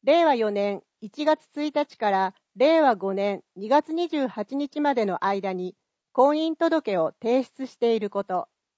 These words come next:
夫婦ともに婚姻日における年齢が三十九歳以下であること。夫婦の年間所得の合計が四百万円未満で、市税などの滞納がないこと。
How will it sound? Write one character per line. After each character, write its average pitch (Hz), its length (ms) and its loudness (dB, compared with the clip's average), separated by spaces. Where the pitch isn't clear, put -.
夫 349 160 2
婦 320 140 -2
と 208 140 -2
も 214 120 -2
に 208 260 -4
婚 311 280 2
姻 349 180 -2
日 302 120 -4
に 208 120 -4
お 190 80 -2
け 208 140 -4
る 214 100 -2
年 208 260 -2
齢 202 200 -2
が 196 240 -2
三 302 220 0
十 202 180 -6
九 277 260 -8
歳 320 280 0
以 - 40 -10
下 320 140 2
で 226 120 0
あ 190 80 0
る 175 120 -8
こ 143 140 -14
と。 110 200 -12
夫 339 180 0
婦 294 120 -2
の 220 120 -2
年 262 220 -4
間 294 180 0
所 320 160 -4
得 285 240 -4
の 190 120 -4
合 202 220 -4
計 214 260 -6
が 190 240 -2
四 269 240 0
百 320 240 -4
万 320 260 2
円 311 160 0
未 311 160 -4
満 240 240 -2
で、 175 240 -6
市 311 220 -8
税 330 220 2
な 226 160 0
ど 185 120 -6
の 156 280 -8
滞 254 220 0
納 294 180 0
が 285 120 2
な 277 140 2
い 269 80 -4
こ 180 140 -8
と。 - 220 -12